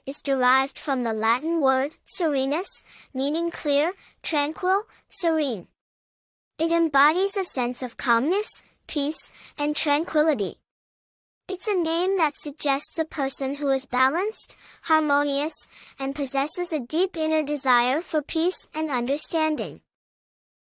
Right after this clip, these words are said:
The name Serena has a rich history and is of Latin origin. It was used in ancient Rome and later revived in the nineteenth century. The name has been popular in the English-speaking world since the twentieth century.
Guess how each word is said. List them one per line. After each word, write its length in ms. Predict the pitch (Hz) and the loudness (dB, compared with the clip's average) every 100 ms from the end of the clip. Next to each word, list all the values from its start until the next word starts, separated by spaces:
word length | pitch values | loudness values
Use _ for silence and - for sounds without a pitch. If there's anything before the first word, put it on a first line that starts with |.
| _ | _
The 120 | - | -2
name 260 | 294 302 370 | 2 2 2
Serena 640 | 415 - 339 277 269 285 320 | 0 0 0 0 2 0 0
has 300 | 294 269 285 | 0 0 0
a 80 | |
rich 340 | 277 330 - - | 0 0 0 -2
history 560 | 311 302 - 226 233 - | -2 -2 -2 -2 -2 -4
and 160 | 269 277 | -4 -2
is 160 | 285 | 0
of 160 | 339 311 | -2 -2
Latin 380 | 254 240 302 330 | 0 0 0 0
origin. 640 | 320 320 294 233 190 190 _ _ _ _ _ _ _ _ _ | 0 2 0 -4 -8 -8 _ _ _ _ _ _ _ _ _
It 140 | 294 285 | 0 2
was 220 | 330 320 | 0 2
used 320 | 320 415 - | 2 2 2
in 160 | 349 - | -2 0
ancient 500 | 285 311 - 359 285 | 0 0 0 0 0
Rome 360 | 247 247 262 | 2 4 2
and 240 | 269 240 247 | 2 0 2
later 280 | 285 320 320 | 2 4 4
revived 600 | 311 277 262 277 302 320 | 2 2 4 2 0 0
in 120 | 311 | 2
the 80 | 285 | 2
nineteenth 560 | 254 269 320 339 349 | 2 0 0 -2 -2
century. 680 | - 330 330 - 240 165 - _ _ _ _ _ _ _ _ _ | -2 0 0 0 -2 -2 -6 _ _ _ _ _ _ _ _ _
The 100 | 320 | 2
name 360 | 294 302 370 427 | 4 2 2 0
has 200 | 403 - | -2 0
been 200 | 339 311 | 0 0
popular 520 | 302 294 302 262 277 | 2 2 2 2 2
in 180 | 269 262 | 2 2
the 140 | 233 | 0
English-speaking 840 | 247 311 370 - - 294 277 269 254 | 0 0 0 0 -2 -2 -2 -2 2
world 400 | 262 254 254 269 | 4 4 2 -2
since 320 | - 302 302 | -4 -4 -4
the 140 | 285 | -6
twentieth 520 | - 269 254 330 370 | -4 -2 -2 0 -2
century. 680 | - - 302 311 233 160 - | -2 -2 -2 -2 -2 -4 -6